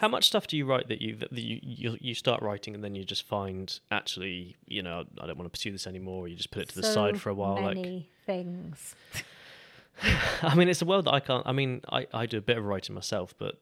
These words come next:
Speaker 1: you sound really prolific in terms of reading and writing and just consuming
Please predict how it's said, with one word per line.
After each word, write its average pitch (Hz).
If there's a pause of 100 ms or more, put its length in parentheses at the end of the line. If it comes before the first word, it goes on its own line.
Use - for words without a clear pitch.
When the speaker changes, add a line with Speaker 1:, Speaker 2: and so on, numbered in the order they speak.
Speaker 1:
you 117
sound 101
really 104
prolific -
in 92
terms 95
of 92
reading 95
and 92
writing 90
and 92
just -
consuming 95